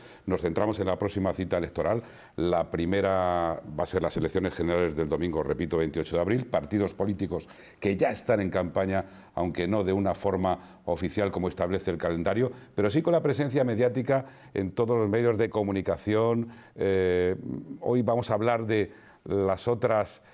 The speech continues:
elecciones también después, como les anuncio, las que vendrán después, las autonómicas, municipales y europeas. Y también echaremos un vistazo al proceso, al procés que está, eh, juzgando en Madrid a los doce líderes independentistas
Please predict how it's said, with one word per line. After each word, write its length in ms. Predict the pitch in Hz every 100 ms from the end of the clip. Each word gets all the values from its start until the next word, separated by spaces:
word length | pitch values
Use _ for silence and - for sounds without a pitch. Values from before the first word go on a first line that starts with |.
| -
elecciones 480 | 92 95 - 117 101
también 300 | 98 101 104
después, 400 | 95 - 110 -
como 200 | 95 92
les 160 | 87
anuncio, 340 | 80 107 - 120
las 140 | 101
que 80 | -
vendrán 340 | 90 90 92
después, 340 | 87 82 - 107
las 140 | 92
autonómicas, 460 | 87 85 92 90 87
municipales 560 | 85 80 87 95 85 - - - -
y 80 | 92
europeas. 600 | 92 82 92 101 120 - - -
Y 60 | -
también 240 | 143 170
echaremos 420 | 165 143 143 139
un 80 | 135
vistazo 360 | 123 110 123 120
al 100 | 110
proceso, 460 | 104 104 104 101 - -
al 120 | 92
procés 500 | 90 98 - 117 - - - _ -
que 100 | 90
está, 600 | - 110 101 98 92 85 - -
eh, 120 | 80 78
juzgando 420 | 87 85 90 87
en 60 |
Madrid 280 | 78 76 87
a 60 | 82
los 180 | 78 78
doce 240 | 120 120
líderes 440 | 110 104 107 - - - - - - -
independentistas 1300 | 87 87 85 85 80 73 95 85 - 92 87 - -